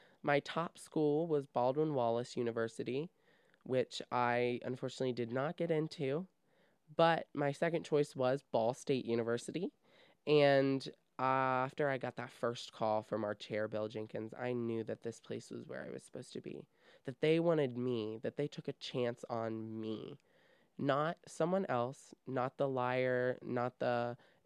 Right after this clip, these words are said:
energetic, annoying person that I try to be. They wanted me for who I was.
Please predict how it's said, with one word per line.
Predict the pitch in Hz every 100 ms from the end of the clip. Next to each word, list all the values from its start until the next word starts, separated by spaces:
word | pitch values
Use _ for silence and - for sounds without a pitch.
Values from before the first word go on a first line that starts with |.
| _ _ _ _ _ -
energetic, | 139 143 131 - 135 135 131 - - - -
annoying | 135 131 131 127 123 120 117 117
person | 120 135 127 - 110 110 110 - _ _
that | 117
I | 117
try | 107 - 117
to | 113
be. | 113 113 104 117 _ _ _
They | 131
wanted | 135 127 120 107
me | 110 110 107 107 - 135 _
for | - 117
who | 123 110
I | 110
was. | - 64 - - -